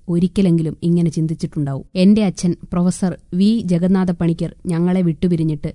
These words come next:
പതിനേഴ് വർഷം പൂർത്തിയാവുന്നു. ജീവിതത്തിന്റെ നിർണായക മുഹൂർത്തങ്ങളിലെല്ലാം എപ്പോഴും ആ സജീവ സാന്നിധ്യം അനുഭവവേദ്യമാകാറുണ്ട്. അധ്യാപകൻ, പത്രപ്രവർത്തകൻ, വാഗ്മി, എഴുത്തുകാരൻ എന്നീ നിലകളിലെല്ലാം അരനൂറ്റാണ്ടിലേറെക്കാലം ആ സാന്നിധ്യം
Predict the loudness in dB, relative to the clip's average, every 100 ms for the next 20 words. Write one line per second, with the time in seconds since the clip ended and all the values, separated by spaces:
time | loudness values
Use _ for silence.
0 | -8 -2 2 4 4 4 0 -2 -2 -2
1 | -2 -6 -6 -4 -6 -8 _ -2 2 4
2 | 4 2 0 0 4 2 2 2 2 2
3 | 2 2 2 -2 0 0 0 0 0 -2
4 | -4 -4 -2 0 2 0 -2 -6 -2 0
5 | 2 0 0 0 0 0 -2 -6 -6 -2
6 | 0 0 0 0 -2 -2 -4 -4 -4 -6
7 | -8 -8 -6 -2 -2 -2 -4 -6 -6 -6
8 | -2 -2 -2 -4 -4 -6 -8 -8 -4 -4
9 | -4 -4 -4 -4 -2 -2 -2 -2 -2 -6
10 | -2 4 4 6 4 2 0 0 0 -2
11 | -6 -8 -4 0 2 2 0 0 0 0
12 | 0 -2 -4 -4 -4 -6 -4 -4 -2 -2
13 | -2 -4 -8